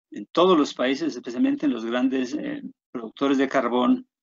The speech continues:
a partir de exploración subterránea. En este caso, eh,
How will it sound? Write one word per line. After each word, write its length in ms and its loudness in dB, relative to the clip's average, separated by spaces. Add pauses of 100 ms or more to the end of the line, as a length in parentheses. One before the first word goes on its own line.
(380)
a 100 -4
partir 460 2
de 140 4
exploración 640 0
subterránea. 640 0 (320)
En 140 -2
este 280 -2
caso, 380 0 (1120)
eh, 360 -10